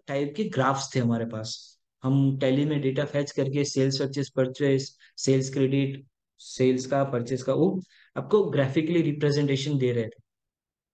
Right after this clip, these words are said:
यहाँ पे क्या है, पहले तो जैसे ही आप आओगे, यहाँ पे हमको पांच डिफॉल्ट आपको डैशबोर्ड मिल जाएंगे। यहाँ पे आप डैशबोर्ड को कस्टमाइज कर सकोगे, को जिस तरीके का ग्राफ चाहिए, उस तरीके का ग्राफ आप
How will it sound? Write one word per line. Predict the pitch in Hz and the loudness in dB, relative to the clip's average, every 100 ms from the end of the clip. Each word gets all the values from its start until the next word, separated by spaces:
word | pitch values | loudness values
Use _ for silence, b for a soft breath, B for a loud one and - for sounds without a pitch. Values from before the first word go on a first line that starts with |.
| 117 | -6
यहाँ | 131 135 185 | -4 0 0
पे | 190 196 | 2 0
क्या | 190 175 | 0 -2
है, | 156 180 - _ - | -4 -6 -10 _ 0
पहले | 143 170 | 2 2
तो | 185 | 0
जैसे | 175 - 131 143 139 | -4 -6 -2 0 2
ही | 175 | 2
आप | 180 175 | 2 0
आओगे, | 165 196 | 0 0
यहाँ | 170 151 | 0 -2
पे | 156 | -4
हमको | 170 180 190 | -4 0 -2
पांच | 190 131 143 147 | 2 2 2 0
डिफॉल्ट | 147 131 - 147 151 147 - _ 139 | -4 -2 0 2 0 -2 -10 _ -10
आपको | 127 147 143 143 B - | -4 0 2 0 B 0
डैशबोर्ड | 131 123 147 135 | 0 2 0 2
मिल | 135 | 0
जाएंगे। | 123 127 120 139 - b b _ _ | 0 -2 -4 -8 -12 b b _ _
यहाँ | 120 139 160 165 | 0 2 2 0
पे | 175 175 180 - - 139 | 0 0 0 -2 -6 -8
आप | - | 0
डैशबोर्ड | 135 131 156 151 156 - | 2 2 -2 -4 -6 -6
को | 151 | -6
कस्टमाइज | - 139 - 143 143 143 | -2 -4 2 4 4 2
कर | 156 | 0
सकोगे, | 143 - 143 139 147 147 - _ _ _ - | -2 0 0 2 0 -2 -10 _ _ _ -2
को | 143 | 0
जिस | 135 156 - | 0 -2 0
तरीके | 160 151 147 | 2 2 2
का | 147 | 0
ग्राफ | 123 120 135 135 - | 2 2 2 0 0
चाहिए, | 131 123 123 156 - - _ _ _ _ _ _ _ _ _ _ - | 0 2 0 -2 -6 -14 _ _ _ _ _ _ _ _ _ _ -12
उस | 135 - | -6 0
तरीके | 147 147 | 0 0
का | 143 143 | 0 0
ग्राफ | 127 127 143 151 | 2 0 0 0
आप | 147 | -2